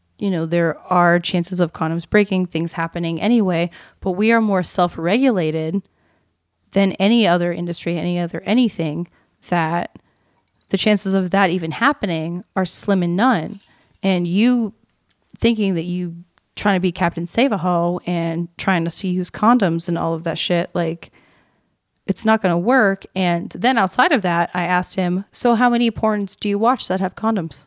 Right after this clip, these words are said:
like, on the regular? Do you like seeing porn, condoms in porn?" And he said, "No."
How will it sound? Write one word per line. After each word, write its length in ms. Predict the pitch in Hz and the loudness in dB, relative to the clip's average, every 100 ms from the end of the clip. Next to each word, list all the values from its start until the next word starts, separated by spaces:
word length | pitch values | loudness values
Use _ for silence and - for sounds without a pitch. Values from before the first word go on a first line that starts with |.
| _ | _
like, 100 | 190 | -6
on 80 | 185 | -4
the 60 | 180 | -2
regular? 380 | 196 175 175 - _ _ - | -2 -2 -4 -6 _ _ 0
Do 80 | 190 | 2
you 60 | |
like 180 | 175 175 | 4 2
seeing 260 | - 208 208 | 0 0 0
porn, 280 | 214 202 - - | 0 -2 -4 -4
condoms 340 | 202 202 208 | -2 -2 -2
in 80 | 208 | -2
porn?" 260 | 220 233 240 _ _ _ _ _ _ _ _ _ _ _ _ _ _ _ _ _ _ _ _ _ | 0 0 -2 _ _ _ _ _ _ _ _ _ _ _ _ _ _ _ _ _ _ _ _ _
And 80 | 190 | -2
he 60 | 180 | 0
said, 180 | 196 | 2
"No." 260 | 190 190 165 | 2 2 0